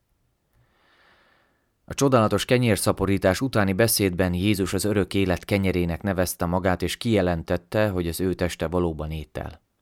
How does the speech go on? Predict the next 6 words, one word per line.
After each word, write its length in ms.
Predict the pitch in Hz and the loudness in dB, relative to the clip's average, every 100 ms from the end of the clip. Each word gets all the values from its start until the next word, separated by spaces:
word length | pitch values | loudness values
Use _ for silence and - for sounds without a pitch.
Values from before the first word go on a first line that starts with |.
| _ _ _ _ _ _ | _ _ _ _ _ _
Szavait 460 | - 151 143 110 - | -2 2 6 4 2
hallva 640 | 113 127 131 147 139 - _ - | 2 4 4 2 0 -4 _ 0
néhány 420 | 135 127 101 87 | 2 4 2 2
tanítványa 640 | 120 113 90 90 87 85 | 2 2 2 0 0 -2
elhagyja 520 | 92 85 80 78 82 | -2 0 -2 -6 -8
őt. 380 | 71 67 - - | -8 -10 -14 -20